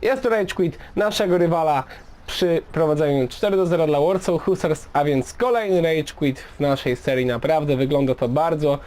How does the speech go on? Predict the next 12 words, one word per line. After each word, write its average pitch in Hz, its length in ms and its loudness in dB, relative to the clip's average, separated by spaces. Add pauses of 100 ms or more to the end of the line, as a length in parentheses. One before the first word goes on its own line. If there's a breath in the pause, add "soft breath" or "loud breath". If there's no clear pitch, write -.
(180 loud breath)
bardzo 131 380 0
fajnie. 135 480 2 (1600 loud breath)
Mamy 175 220 0
chyba 156 200 0
osiem 214 320 0
zwycięstw 175 540 0
i 135 80 0
jedną 151 320 2
porażkę 151 420 -2
jak 117 160 -4
na 131 60 0
razie. 131 340 2